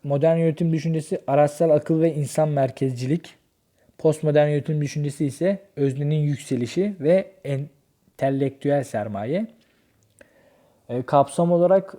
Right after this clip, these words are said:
modern yönetim düşüncesi evrensellik ve homojenite. Postmodern,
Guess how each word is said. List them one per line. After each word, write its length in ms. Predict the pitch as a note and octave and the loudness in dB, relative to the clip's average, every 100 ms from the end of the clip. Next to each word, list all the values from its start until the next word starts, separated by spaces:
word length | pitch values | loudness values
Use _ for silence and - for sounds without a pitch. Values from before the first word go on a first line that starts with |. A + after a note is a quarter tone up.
| - | -8
modern 400 | D3 D3 D#3+ E3 | -2 2 2 2
yönetim 400 | F3 E3+ F3+ F3 | 2 0 0 0
düşüncesi 520 | E3 F3 F3 E3 F#3+ | 0 0 -2 -2 -4
evrensellik 720 | - C#3+ D3+ D3+ D#3 D#3 E3 D#3+ | -2 -2 0 0 0 0 0 -2
ve 220 | D#3 E3 - _ _ _ | 0 -2 -6 _ _ _
homojenite. 840 | - C#3+ D3 C#3 D3 C#3 C#3+ G3+ - _ _ _ _ | -4 0 2 2 0 0 0 -2 -4 _ _ _ _
Postmodern, 540 | - D#3+ D3+ D#3 D#3 | 2 2 2 2 4